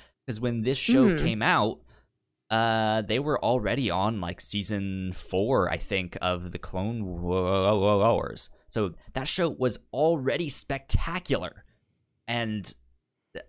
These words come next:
Speaker 1: th-, like, yeah, you would think that they would look at that show and be like, "Okay, what are they doing with that show to make it so likable?" Like, sure, they have the action scenes. Sure, they have the emotional mo-, mo-, mo-, mo-, mo-, mo-, mo-, moments.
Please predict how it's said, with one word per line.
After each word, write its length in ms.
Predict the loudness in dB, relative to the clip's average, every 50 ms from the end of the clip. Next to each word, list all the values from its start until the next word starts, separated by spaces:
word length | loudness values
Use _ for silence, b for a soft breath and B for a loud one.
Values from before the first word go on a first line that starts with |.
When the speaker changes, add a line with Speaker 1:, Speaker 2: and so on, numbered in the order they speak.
| -18 -18
Speaker 1:
th-, 140 | -16 -16 -12
like, 380 | -8 -8 -8 -8 -10 -16 -20 _ _ _ _ _ _ _ _ _ _ _ _ _ _ _ _ _ _ _ _ _ _ _
yeah, 340 | -4 -4 -4 -2 -4 -4 -6 -6 -4
you 120 | -2 -2
would 180 | -2 -2 -2 0
think 220 | 0 0 0 -2
that 140 | -4 -4 -4
they 80 | -4
would 140 | -4 -4 -4
look 240 | 0 0 0 0 0
at 200 | -4 -6 -4 -2
that 180 | -2 -2 -2 -2
show 180 | -4 -2 -2 -2
and 80 | -2
be 100 | -2 -2
like, 180 | -2 -2 -2 -4
"Okay, 220 | -8 -4 -4 -4 -4
what 280 | -4 -2 -2 -2 0 0
are 140 | -2 -2 -2
they 300 | 0 0 0 0 0 -2 -4 -8 -10 -4 2
doing 480 | 2 4 4 2 0 -2 -2 -4 -4
with 220 | -2 -2 -4 -4 -6 -4
that 220 | -2 -2 -2 -2 -6
show 340 | -6 -4 0 0 2 2 0
to 140 | -2 -6 -8
make 220 | -6 -8 -8 -8
it 140 | -12 -12 -10
so 540 | -10 -8 -6 -4 -2 -2 -2 -2 -4 -6 -8 _ _ _ _ _ _ -12
likable?" 800 | -8 -8 -6 -4 0 0 0 0 0 -4 -6 -6 -8 -12 -14 -20 -20 _ _ _ _ -12
Like, 100 | -8 -6
sure, 220 | -4 -2 -2 -2 0
they 120 | 0 -2
have 300 | -2 0 -2 -2 -2 -2
the 140 | -6 -8 -2
action 400 | -2 -2 -2 -2 -6 -8 -8 -8 -10
scenes. 320 | -10 -12 -12 -12 -12 -12
Sure, 220 | -8 -6 -4 -4
they 120 | -4 -6 -6
have 200 | -4 -6 -6 -6
the 140 | -6 -8 -8
emotional 680 | -6 -4 -2 -2 -4 -4 -4 -6 -4 -4 -4 -4 -4
mo-, 560 | -4 -6 -6 -4 -4 -2 0 2 4 4 4
mo-, 0 |
mo-, 500 | 4 2 0 2 2 2 2 2 2 2
mo-, 200 | 2 2 2 2
mo-, 220 | 2 2 2 2 2
mo-, 100 | 0 0
mo-, 220 | 0 0 0 0
moments. 540 | 2 2 2 0 0 -4 -8 -10 -12 -14 -16